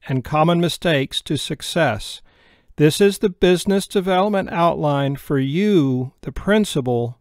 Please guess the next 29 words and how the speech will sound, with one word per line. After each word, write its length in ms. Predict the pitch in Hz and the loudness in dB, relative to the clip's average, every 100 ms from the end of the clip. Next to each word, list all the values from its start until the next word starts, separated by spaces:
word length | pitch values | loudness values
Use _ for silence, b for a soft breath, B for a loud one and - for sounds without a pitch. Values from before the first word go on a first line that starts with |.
| - | -8
to 100 | 143 | -6
finish 400 | - 160 196 - | 0 0 0 2
well 400 | 165 131 107 - _ _ _ _ - | 2 2 0 -6 _ _ _ _ -8
and 580 | 185 208 190 175 170 - _ | -2 0 2 2 0 -4 _
have 260 | - 156 151 | -2 2 2
a 140 | 139 | 0
future 560 | - 175 190 - 202 196 | 0 0 0 0 -2 -2
assurance 720 | - 185 160 143 143 - - | -2 0 2 2 0 -6 -6
with 240 | 156 143 139 | -4 -2 2
real 220 | 147 151 | 4 4
estate 400 | - 147 143 143 | 0 -2 -2 -4
investments. 880 | 160 135 131 123 - 113 110 - - _ _ _ - | -4 -2 2 0 0 -8 -10 -14 -20 _ _ _ -2
Now, 340 | 147 139 107 104 - _ _ - | 2 2 0 -6 -18 _ _ -4
let's 320 | 135 165 - | 0 0 0
jump 360 | - 180 170 165 | 0 0 2 0
into 560 | 165 - 160 151 147 - | 0 0 0 0 0 -4
today's 580 | 147 123 135 135 135 - - | -4 2 2 2 -2 -6 -8
tactic. 600 | 117 107 - 139 - _ _ _ _ _ _ _ _ _ _ - | -6 -6 -12 -18 -18 _ _ _ _ _ _ _ _ _ _ -8
Posting 600 | 135 175 - 196 190 185 | -4 -4 -4 -2 -2 -2
on 360 | 160 139 135 | 2 2 2
other 320 | 147 165 214 180 | 2 4 4 4
YouTube 580 | 156 175 165 156 143 | 4 2 4 2 2
channels 720 | 117 135 131 131 127 123 117 | 0 0 2 2 2 0 -4
is 240 | - 139 120 | -4 0 2
a 80 | 127 | 4
way 280 | 143 165 160 | 4 2 0
to 200 | 143 117 | -2 2
build 460 | 147 156 156 131 | 4 4 2 -2
community 960 | - 131 147 170 131 - 117 117 110 | 0 2 4 2 0 -2 -4 -4 -8